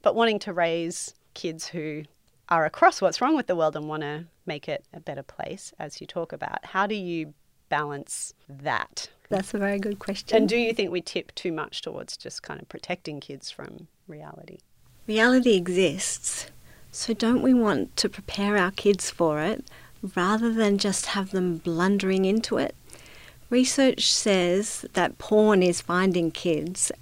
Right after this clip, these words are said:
Speaker 2: as young as eight years old. Do we want porn to just find them, or do we want to prepare them in some way? Do we want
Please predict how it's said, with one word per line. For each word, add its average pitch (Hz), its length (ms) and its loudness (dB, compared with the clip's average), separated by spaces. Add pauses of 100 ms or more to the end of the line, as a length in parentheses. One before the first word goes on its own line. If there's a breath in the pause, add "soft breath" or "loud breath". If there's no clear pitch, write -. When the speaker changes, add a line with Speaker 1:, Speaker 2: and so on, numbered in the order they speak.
(220)
Speaker 2:
as 165 200 -2
young 165 200 0
as 160 180 -4
eight 160 200 -6
years 160 240 -6
old. 147 400 -8 (880 soft breath)
Do 220 180 0
we 240 140 4
want 214 520 2 (160)
porn 254 400 10
to 254 120 4
just 214 320 6
find 208 340 2
them, 175 340 -4 (400 loud breath)
or 240 220 4
do 247 300 4
we 240 180 6
want 226 600 2 (400 soft breath)
to - 140 0
prepare 214 500 0
them 196 300 0
in 165 260 -4
some 160 300 -4
way? 160 400 -6 (500 loud breath)
Do 247 320 6
we 240 220 8
want 220 720 2